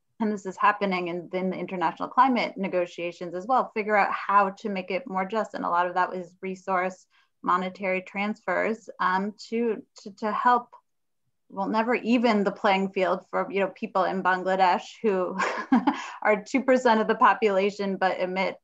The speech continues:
point two percent of the total carbon. You know, we're not gonna, we're not gonna balance that out, but we can help, um, these communities be able to,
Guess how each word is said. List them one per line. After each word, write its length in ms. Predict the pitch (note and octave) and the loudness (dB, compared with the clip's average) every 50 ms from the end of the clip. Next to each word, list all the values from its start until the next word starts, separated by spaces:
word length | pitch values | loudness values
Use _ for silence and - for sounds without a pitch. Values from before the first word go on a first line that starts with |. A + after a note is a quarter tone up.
| _ _ _ - | _ _ _ 0
point 320 | - B3+ B3 A#3 - - _ | 2 4 4 2 0 -4 _
two 160 | - - A3+ G#3 | -6 -4 -4 -4
percent 400 | - G3+ G3 F#3+ F#3+ F3+ F3 F#3 | -4 -4 -6 -4 -2 -2 -2 -2
of 140 | F3+ E3+ | -4 -4
the 80 | F3 F#3 | -6 -6
total 320 | - - F3+ F3 F3 F3+ | -4 -2 -4 -4 -2 -4
carbon. 520 | F3 - G#3 G#3+ A3 G3+ F3 F3 F3 G3 G3+ | -4 -2 0 0 2 2 0 -2 -2 -4 -4
You 120 | F#3 F#3 | -6 -6
know, 180 | F3+ E3+ F3+ - | -6 -6 -6 -6
we're 160 | - G3 G3 | -6 -4 0
not 220 | G3 F#3+ - - | 2 2 2 0
gonna, 240 | - F#3 F3 E3 - - _ - | -2 -6 -6 -6 -8 -10 _ -12
we're 120 | F#3 G3+ | -4 0
not 180 | G3+ F#3 D#3+ - | 0 0 0 -2
gonna 180 | F#3 F3+ E3+ | -8 -10 -8
balance 460 | D#3+ - F3 F3 F3+ F3 F3 F3 F3 _ - | -2 2 2 4 4 2 0 -6 -10 _ -4
that 160 | E3+ E3 D#3 | -4 -2 0
out, 280 | - E3+ G3+ B3 A#3+ - - | 0 0 0 0 -2 -4 -6
but 160 | G3 - F#3+ | -6 -6 -6
we 80 | F#3+ | -8
can 220 | F#3 - G3+ F#3 F#3 - - | -12 -10 -10 -10 -10 -4 0
help, 200 | F#3+ F3+ F3+ F3 - _ _ _ _ _ _ _ _ _ _ _ - | 2 2 2 2 -2 _ _ _ _ _ _ _ _ _ _ _ 0
um, 340 | F#3 F3+ F3+ E3+ - - G3 _ | 2 2 2 2 0 -4 -8 _
these 260 | - F3+ F3 E3 E3+ _ _ - | -12 -10 -10 -10 -12 _ _ -12
communities 440 | F#3+ F3 E3 F3 E3+ - - F3+ _ - | -12 -12 -12 -12 -14 -14 -16 -16 _ -6
be 60 | - | -4
able 240 | F3+ F3 - F3 F3 _ - | -4 -4 -4 -6 -10 _ -12
to, 80 | F3+ | -14